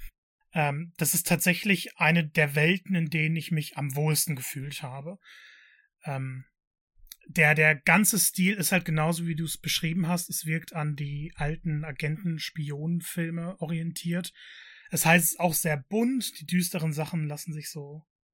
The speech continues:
sind nicht zu düster, aber es hat einfach diesen unglaublichen Stil, diese Liebe zum Detail. Also man geht in ein altes Hotelzimmer und es sieht aus wie aus einem wunderbaren Film. Man hat überall irgendwelche Gemälde aus der entsprechenden Zeit.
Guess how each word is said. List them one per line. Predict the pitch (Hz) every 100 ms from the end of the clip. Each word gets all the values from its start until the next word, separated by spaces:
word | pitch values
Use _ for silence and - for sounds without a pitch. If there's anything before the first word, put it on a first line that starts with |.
| _ _ _ _
sind | 233 202
nicht | 208 - -
zu | - 208
düster, | 185 196 196 - 190 180 - - - -
aber | 170
es | 156
hat | 180
einfach | 175 175 175
diesen | 180 165 165 175 _ _ _
unglaublichen | 220 226 190 190 175 165 170
Stil, | - - 180 180
diese | 156
Liebe | 160 156 165 170
zum | -
Detail. | 143 139 - 131 139
Also | 135
man | 147
geht | 156 170
in |
ein | 156
altes | 160 156
Hotelzimmer | 160 - 156 170 - 165 160
und | 151 - - - - - _ _ _ _ _ - _
es | 151 160
sieht | 214 196
aus | 190 196 190
wie | 180
aus | 175
einem | 170 156 156 139 139
wunderbaren | 170 170 156 151 143
Film. | 139 - 143 143
Man | 139
hat | 143 -
überall | - 165 175 156 151
irgendwelche | 175 160 151 151 165 151 _
Gemälde | 175 170 175 185 175 170
aus | 175
der | -
entsprechenden | 165 147 175 156 170 160
Zeit. | - 160 160 160